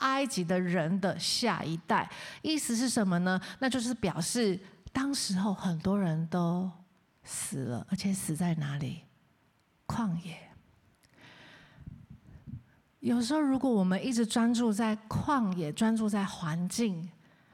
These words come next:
专注在“我没有办法跟那个人一样好，我，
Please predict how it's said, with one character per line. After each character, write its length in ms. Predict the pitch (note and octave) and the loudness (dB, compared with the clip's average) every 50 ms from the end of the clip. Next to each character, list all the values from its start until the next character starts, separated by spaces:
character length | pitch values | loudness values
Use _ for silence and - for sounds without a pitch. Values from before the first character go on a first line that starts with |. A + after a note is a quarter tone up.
| _ _ _ - | _ _ _ -4
专 200 | - A3 G#3+ A3 | 0 2 2 2
注 160 | A3 A#3 A3+ G#3+ | 2 2 2 2
在 260 | A3+ A3 G3+ - - G3+ - - - _ _ _ _ _ _ _ _ _ _ | 2 2 0 -2 -4 -8 -12 -14 -20 _ _ _ _ _ _ _ _ _ _
“我 160 | - G3+ G#3 | 0 2 2
没 160 | G#3 A3 B3 D4 | 4 4 4 4
有 160 | D4+ C4+ A#3+ | 4 4 2
办 320 | G#3+ - - C4 C4 B3 | 2 2 2 2 2 2
法 400 | A3+ A#3 G3+ F#3 E3+ E3+ F3+ G3 - | 2 2 2 2 2 0 -2 -2 0
跟 180 | C4 B3+ C4 C4+ | 2 2 4 4
那 80 | C4 | 2
个 100 | A3 A3 | 2 2
人 240 | G#3 G3 F#3+ F#3+ G3 | 2 2 2 2 2
一 80 | G3+ G#3+ | 2 2
样 220 | A#3 A#3 A3+ G#3+ | 2 2 2 2
好， 320 | G3 F#3+ - G3+ E3+ D#3 | 0 0 0 0 0 0
我， 200 | D#3+ F3 F#3 F#3+ | 2 2 0 0